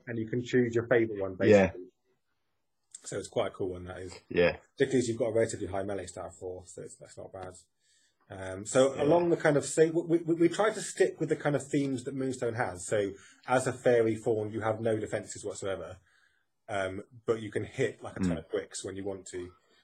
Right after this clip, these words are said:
Speaker 1: um, particularly against animals and
Speaker 2: Yeah.
Speaker 1: against bunnies. <laughs> Um,
Speaker 2: <laughs>
Speaker 1: the next one is based around your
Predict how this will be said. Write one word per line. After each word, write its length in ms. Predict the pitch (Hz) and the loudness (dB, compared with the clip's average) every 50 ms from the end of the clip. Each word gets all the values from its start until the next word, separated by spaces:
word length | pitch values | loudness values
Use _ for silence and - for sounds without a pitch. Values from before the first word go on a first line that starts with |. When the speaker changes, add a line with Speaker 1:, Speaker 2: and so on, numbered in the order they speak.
| _ _ _ - | _ _ _ -10
Speaker 1:
um, 460 | 104 95 95 92 92 92 92 87 87 - _ _ _ _ _ _ _ | -6 -6 -6 -6 -6 -8 -10 -12 -14 -16 _ _ _ _ _ _ _
particularly 460 | - 123 - - 139 127 - 123 117 113 | -10 -4 0 0 0 0 0 0 0 0
against 240 | 120 110 101 - | -2 -4 -4 -6
animals 460 | 123 110 107 104 101 98 98 98 90 90 | -6 -6 -4 -4 -4 -6 -6 -6 -6 -2
and 120 | 87 87 | 0 2
Speaker 2:
Yeah. 220 | 87 80 78 78 80 - _ | 2 2 2 -2 -6 -10 _
Speaker 1:
against 220 | 104 98 90 - | -14 -14 -12 -10
bunnies. 380 | - 95 92 90 90 87 - - - - - | -12 -12 -10 -12 -14 -14 -16 -18 -20 -6 -4
<laughs> 180 | 226 220 220 - - - - - - _ _ _ - - - - - _ - - - _ _ _ _ - - - - - - - - - _ _ - | -2 -2 -2 -4 -10 -20 -20 -20 -20 _ _ _ -18 -16 -16 -16 -18 _ -20 -20 -20 _ _ _ _ -20 -18 -18 -20 -20 -20 -20 -20 -20 _ _ 2
Um, 500 | 127 120 120 117 113 113 113 113 113 110 110 - - - 120 107 - - 110 - | 6 6 6 6 6 4 2 0 -2 -4 -6 -10 -8 -6 -6 -6 -6 -8 -10 -10
Speaker 2:
<laughs> 560 | - 113 - - - - _ - 123 - - | -12 -12 -12 -14 -18 -14 _ -8 -8 -8 0
Speaker 1:
the 120 | - 135 139 | 2 4 6
next 260 | 151 165 120 - - | 6 4 2 0 4
one 340 | 127 117 127 147 160 147 - | 4 6 6 4 2 0 -4
is 160 | 139 117 117 | -6 -6 -4
based 360 | - - 127 123 123 - - 131 | 2 4 4 6 4 4 0 0
around 460 | 120 123 117 117 113 110 110 104 - - | 2 2 2 2 0 0 -2 -6 -6 -2
your 640 | 120 110 110 107 107 107 107 104 104 104 107 107 | 0 2 2 4 4 2 4 4 2 2 0 -4